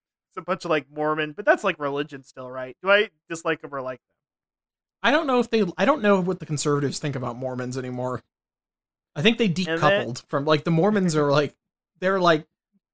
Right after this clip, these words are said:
Speaker 2: they're, like,
Speaker 1: Their own
Speaker 2: they're, they're like the guys in, on Mercury and the new Gundam or something. They're, like, a weird
Speaker 1: <laughs>
Speaker 2: sect out in the, they're, like, weird space people somewhere.
Speaker 1: Dude, they also use funnels, too.
Speaker 2: Yeah, that's
Speaker 1: By
Speaker 2: true.
Speaker 1: funnels, I mean funny undleswear.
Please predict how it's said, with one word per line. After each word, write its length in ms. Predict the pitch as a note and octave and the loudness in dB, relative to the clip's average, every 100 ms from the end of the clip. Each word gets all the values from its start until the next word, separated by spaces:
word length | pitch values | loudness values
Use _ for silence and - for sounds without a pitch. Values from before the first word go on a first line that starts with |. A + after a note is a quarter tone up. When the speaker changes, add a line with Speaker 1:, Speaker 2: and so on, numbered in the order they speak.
| _ _ _ _ | _ _ _ _
Speaker 2:
they're, 260 | E3+ B3+ C4+ | 4 6 6
like, 320 | B3 A3+ - | 4 2 0
Speaker 1:
Their 180 | D#3 D3+ | -8 -2
own 200 | E3+ F#3+ | 0 4
Speaker 2:
they're, 180 | A3+ | 4
they're 160 | G3+ A#3 | 4 4
like 160 | D4+ D4 | 4 2
the 80 | |
guys 300 | A#3+ B3 A#3 | 4 4 4
in, 160 | G3+ F3+ | -2 -4
on 200 | - D#3+ | -2 0
Mercury 560 | C#3 C#3 - E3 E3 E3+ | 2 0 2 2 4 4
and 180 | C#3+ C3+ | 2 0
the 40 | |
new 120 | C#3+ | -2
Gundam 420 | C#3 C#3+ C#3+ E3+ F3+ | 0 0 4 4 4
or 120 | F#3+ | 4
something. 260 | F#3+ F3+ F3+ | 2 2 4
They're, 160 | G3+ | 6
like, 260 | A3 F#3 - | 8 6 0
a 120 | E3+ | -2
weird 440 | D#3 D#3+ E3+ E3+ F#3 | 0 2 6 6 6
Speaker 1:
<laughs> 0 | |
Speaker 2:
sect 480 | G3 F3 E3 - D#3+ | 2 4 2 2 -6
out 120 | D3 | -4
in 40 | |
the, 80 | D#3 | -4
they're, 200 | D#3+ F3 | 0 0
like, 100 | E3 | 0
weird 320 | E3 E3 E3 C#3+ | -2 -2 -2 -2
space 380 | - D#3 C#3 | -2 -2 -4
people 340 | - D#3 B2+ C#3 - | -6 -10 -14 -18 -6
somewhere. 320 | F#3 D#3 D#3 | -4 -2 -2
Speaker 1:
Dude, 100 | E3+ _ _ | -4 _ _
they 160 | F#3+ A#3+ | -2 2
also 320 | G#3 B3 B3 | 6 4 4
use 280 | G3 F#3+ F3 - | -2 -4 -8 -2
funnels, 400 | D#3+ D#3+ C#3+ C3+ | 0 0 -4 -8
too. 280 | _ D#3 B2+ _ _ _ | _ -10 -10 _ _ _
Speaker 2:
Yeah, 260 | D#3+ D3+ C3 | -2 0 0
that's 180 | C3+ - | -2 -4
Speaker 1:
By 60 | |
Speaker 2:
true. 100 | D3+ | -4
Speaker 1:
funnels, 340 | C#3+ F#3 D#3+ D3 | -2 0 -2 -2
I 60 | |
mean 240 | D3 C#3 C3 _ _ _ _ | -12 -14 -20 _ _ _ _
funny 360 | F#3 E3 C#3+ C3+ _ _ _ | -6 -6 -10 -14 _ _ _
undleswear. 720 | D#3+ E3 C#3 B2 _ A#2+ A2 | -10 -6 -6 -8 _ -20 -20